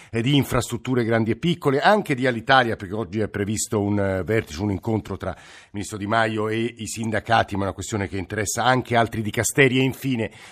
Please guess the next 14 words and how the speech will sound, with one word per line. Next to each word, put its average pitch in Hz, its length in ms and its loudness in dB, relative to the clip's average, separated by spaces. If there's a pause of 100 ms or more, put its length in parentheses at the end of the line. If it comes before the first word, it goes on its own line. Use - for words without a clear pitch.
la 127 160 0
decisione, 117 840 2
eh, 101 160 -2
sulla 107 460 0 (200)
libertà, 110 680 4
eh, 87 40 -2
della, 92 380 -4
eh, 90 100 -4
capitana 95 800 0
Carola 101 520 0
Rackete. 101 540 -2
Come, 107 380 0
eh, 92 180 -8
sapete, 110 580 -4